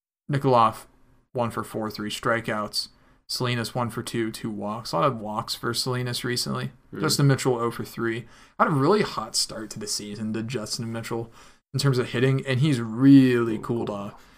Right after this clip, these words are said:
Speaker 1: And his defensive, uh,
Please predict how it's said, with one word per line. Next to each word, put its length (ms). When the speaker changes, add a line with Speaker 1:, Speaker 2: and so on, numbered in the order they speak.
Speaker 1:
And 320
his 160
defensive, 800
uh, 460